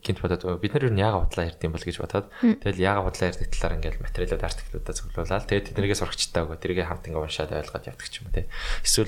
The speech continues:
Speaker 1: тэгээд тэднийхээ өдрийнхэн талаар, марлаар ярьдаг ч юм уу те.
Speaker 2: Мм.
Speaker 1: Илүү л ингээд хүнтэй айгуу гоё. Одоо тэр хүн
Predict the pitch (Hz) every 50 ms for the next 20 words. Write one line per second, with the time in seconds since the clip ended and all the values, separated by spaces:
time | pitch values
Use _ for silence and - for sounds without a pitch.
0 | - 104 98 95 - - - - - 98 98 95 95 92 87 87 87 - - 92
1 | 90 - 90 - - 82 78 - 78 76 76 - - - 80 76 78 78 78 -
2 | - - - - - - 80 82 82 - 80 - - 233 220 214 214 214 233 -
3 | - - - - 127 123 123 92 85 87 85 - - - - - _ - - _
4 | - - - 98 85 - - 110 98 92 87 87 85 90 82 87 82 82 82 80
5 | 80 - - - - - - - - - - - - - - 92 90 - - 95
6 | 92 90 90 87 85 85 85